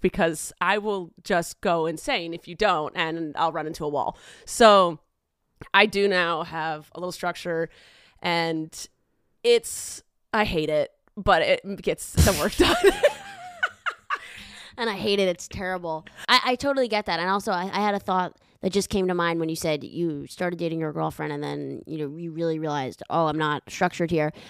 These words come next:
Speaker 2: But I think this is, look, I think this happens for straight couples, but I think it's particular also to lesbian couples, is that when you start dating a girl, and especially if you live with her, it's so easy to, like, every day think you're just having a sleepover.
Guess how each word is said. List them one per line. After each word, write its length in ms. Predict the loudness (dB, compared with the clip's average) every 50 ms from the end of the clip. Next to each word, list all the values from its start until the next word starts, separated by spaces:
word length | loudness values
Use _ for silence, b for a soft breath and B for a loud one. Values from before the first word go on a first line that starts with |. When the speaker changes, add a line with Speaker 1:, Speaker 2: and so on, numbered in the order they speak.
| B B B 0
Speaker 2:
But 80 | 2
I 100 | 4 4
think 260 | 4 2 0 -2 0 0
this 180 | -2 -2 0
is, 340 | 0 0 0 -2 -4 -8 -12 _ _ _ _ _ -14 -8 -4
look, 200 | -2 -2 -2 -2
I 80 | -4
think 160 | -4 -4 -2 -2
this 120 | 0 0
happens 280 | 0 0 0 -2 -4 -4
for 120 | -6 -6
straight 320 | -6 -2 -2 0 0 0 0
couples, 380 | -2 -2 0 0 0 0 0
but 100 | 0 -2
I 60 | -2
think 280 | 0 -2 -2 -2 -2 -4
it's 220 | -6 -8 -8 -12
particular 920 | -12 _ -4 -2 -2 -4 _ -6 -4 -4 -4 -2 -2 -2 0 0 -2 -2 -4 _ _ -2
also 320 | 0 0 0 0 -2 -4 -4
to 100 | -2 -2
lesbian 400 | 0 0 0 0 -2 -4 -4 -2
couples, 340 | -2 -2 -2 -2 -4 -4 -4
is 180 | -6 -6 -4
that 240 | -4 -4 -4 -4 -6 b b b b b b
when 160 | -2 0 0
you 100 | 0 -2
start 540 | -2 -4 -4 -2 0 0 2 0 0 -2 -2
dating 340 | -2 0 2 2 2 0
a 60 | 0 -2
girl, 640 | -4 -2 -2 0 2 2 2 0 0 -2 -4 b b b b b b
and 160 | -10 -10 -8 -8 -8
especially 440 | -10 -6 -4 -4 -4 -2 -2 -4 -4
if 80 | -2
you 100 | -4 -6
live 240 | -4 -4 -6 -4 -2
with 100 | -2 0
her, 320 | 2 2 2 0 0 -4 -8 _ _ _ b b b b b b b b b
it's 220 | b -8 -6 -6 -8
so 340 | -4 0 2 2 2 2 0
easy 480 | -2 -2 -2 -2 0 0 -2 -2 -2 -4
to, 140 | -4 -4
like, 220 | -2 -2 -2 -4 -2
every 300 | -2 -2 0 0 -2 -2
day 280 | 0 0 0 0 0 -2
think 280 | -2 -4 -4 -4 -4 -6
you're 100 | -8 -8
just 140 | -8 -8 -8
having 220 | -6 -6 -6 -6
a 20 |
sleepover. 640 | -8 -8 -10 -10 -8 -8 -8 -6 -6 -6 -6 -6 -8